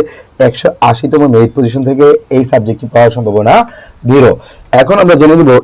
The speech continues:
ইংলিশে। দেখো ইংলিশে কিন্তু <clears throat> ইংলিশ ডিপার্টমেন্টে কিন্তু তোমরা চা-, মানে পজিশন পাওয়ার পরে তোমরা রাজশাহী বিশ্ববিদ্যালয়ে চান্স পাওয়ার পরে আবার আলাদাভাবে একটা পরীক্ষা দিতে হবে, যেটা হচ্ছে কত মার্কের পরীক্ষা দিতে হবে ভাইয়া? এটা হচ্ছে তোমাকে পঞ্চাশ মার্কের একটা প-,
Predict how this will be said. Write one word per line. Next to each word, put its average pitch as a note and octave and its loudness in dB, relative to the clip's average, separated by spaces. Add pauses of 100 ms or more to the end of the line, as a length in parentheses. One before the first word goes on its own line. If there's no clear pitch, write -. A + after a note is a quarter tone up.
ইংলিশে। D3+ 2
দেখো B2+ 2 (420)
ইংলিশে F#3+ 0
কিন্তু G3+ -2 (340)
<clears throat> B2 -6 (800)
ইংলিশ D#3 2
ডিপার্টমেন্টে F#3+ 0
কিন্তু F#3+ -2
তোমরা D#3 0
চা-, C#3 0
মানে B2 0 (220)
পজিশন E3+ -2
পাওয়ার E3 2
পরে D#3+ 2 (420)
তোমরা C#3 2
রাজশাহী C#3 2
বিশ্ববিদ্যালয়ে D#3 -6
চান্স C3 -2
পাওয়ার C#3+ -2
পরে D3+ 0
আবার C3+ 0
আলাদাভাবে D3+ 2
একটা D3 -4
পরীক্ষা C3+ -4
দিতে C#3+ -2
হবে, D3+ 0
যেটা C3+ -2
হচ্ছে D3 -2
কত D3+ -2
মার্কের E3 -2
পরীক্ষা C#3+ -2
দিতে D3 -2
হবে D#3 2
ভাইয়া? D3+ 2 (440)
এটা C3 -2
হচ্ছে D3+ -2
তোমাকে C#3+ 0 (380)
পঞ্চাশ D3+ 0
মার্কের F3 0
একটা E3 -2
প-, B2 2